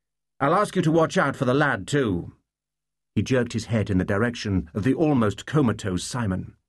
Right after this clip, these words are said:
"As if he were my own, sir." The landlord gave a mildly sardonic bow, and straightening up, led Sabin and Laura to a chamber at the rear of the hostel. There was a large public dormitory on the floor above the drinking room,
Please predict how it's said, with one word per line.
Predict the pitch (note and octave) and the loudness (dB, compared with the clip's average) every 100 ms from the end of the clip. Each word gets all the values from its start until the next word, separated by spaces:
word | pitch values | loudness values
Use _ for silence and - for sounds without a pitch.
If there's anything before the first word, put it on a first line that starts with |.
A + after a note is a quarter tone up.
| _ _ _ _ _ _ _ | _ _ _ _ _ _ _
"As | G2 G#2+ | -2 0
if | D#3 D#3+ | 0 2
he | F#3+ | 4
were | F#3 G3 | 4 4
my | F#3 F3+ F3+ | 4 4 4
own, | D3 A2+ F2 | 4 2 0
sir." | D#2 - F#2 - _ _ _ _ _ _ _ _ _ _ _ - | -2 -8 -10 -14 _ _ _ _ _ _ _ _ _ _ _ -2
The | B2 | 0
landlord | C3+ B2 A2+ A2 - | 2 2 2 2 2
gave | A2 G2+ | 0 2
a | |
mildly | G#2 A2 G#2 G2 G2 | 2 2 -2 -4 -4
sardonic | - G2 C3 A2+ F2 F#2+ | -4 -2 0 -2 -2 -2
bow, | G#2+ F2+ E2+ - _ _ _ _ _ _ | -2 -2 -10 -18 _ _ _ _ _ _
and | D#3+ | -2
straightening | - - A#3+ G#3 D3 | -2 0 0 2 2
up, | A#2 A#2 _ _ - | 0 -6 _ _ -2
led | C3 F3 | 0 0
Sabin | - F3+ C#3+ C3 | -2 -2 0 2
and | C3 A#2+ | 2 4
Laura | C#3+ A2+ G#2 | 4 4 0
to | - C3 | 0 -2
a | |
chamber | - F#3 C#3 G2 G2+ | 0 2 4 2 0
at | A#2+ | -2
the | C#3 | 0
rear | C3 C#3+ | 2 2
of | G#2 | 2
the | G#2+ G2+ | -2 -4
hostel. | A2+ - G2 - _ _ _ _ _ _ _ _ _ _ _ _ _ - | -6 -8 -12 -14 _ _ _ _ _ _ _ _ _ _ _ _ _ -2
There | B2 | 0
was | B2 | 2
a | D#3 | 2
large | F#3 A3 F3+ - | 2 0 -4 -2
public | D3+ C3+ C#3 | 0 0 0
dormitory | D#3+ C3+ G#2 - G2+ | 2 2 0 0 0
on | F#2 | 0
the | F#2 | 0
floor | C3+ G#2 | 2 2
above | F#2+ C#3 G2 | 2 0 -2
the | G2+ | -4
drinking | G2 F#2 F#2 E2 | -2 -2 0 2
room, | E2+ G2+ | 2 2